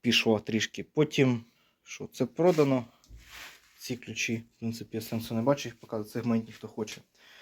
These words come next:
Розгортки, в принципі, ну, диски є ось ці, хто хоче. Губку єдине, що потрібно, губку. І, здається, щось там. Ну, в принципі, все.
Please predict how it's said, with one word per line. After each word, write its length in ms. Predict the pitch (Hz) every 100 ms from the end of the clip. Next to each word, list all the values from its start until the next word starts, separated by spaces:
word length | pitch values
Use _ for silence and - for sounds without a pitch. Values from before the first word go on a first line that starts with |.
| - - - - _ - - - _
Розгортки, 680 | 131 143 139 202 196 156 131 -
в 40 |
принципі, 480 | - 160 143 - 120 -
ну, 100 | 277
диски 380 | 196 147 - -
є 100 | 139
ось 160 | 120 117
ці, 180 | - 110
хто 280 | - -
хоче. 360 | 127 139 131 117 - - - - - _ _ _ _ -
Губку 340 | 123 123 120
єдине, 200 | 110 110
що 140 | 107 104
потрібно, 360 | - 135 120
губку. 360 | 117 - - 101 _ - - - - _ _ _ _
І, 80 | 113
здається, 320 | 107 110 107
щось 200 | - 110
там. 220 | - 113 -
Ну, 60 | -
в 40 |
принципі, 380 | 151 135 - 110
все. 280 | 101 -